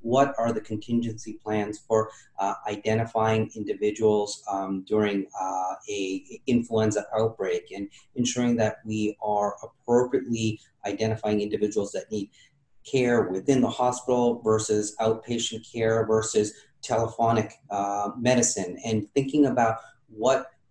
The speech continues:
can be done to minimize potential impacts that may occur in the coming weeks to months.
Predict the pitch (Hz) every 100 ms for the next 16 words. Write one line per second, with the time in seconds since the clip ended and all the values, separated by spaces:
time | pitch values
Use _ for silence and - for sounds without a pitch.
0 | _ - 120 120 117 110 107 107 107 107
1 | - - - - 113 139 135 120 110 -
2 | 143 - 170 170 107 117 107 98 95 98
3 | - 117 117 123 117 131 143 120 - 104
4 | 101 101 - 110 110 110 107 101 98 95
5 | - - - 95 95 92 90 - -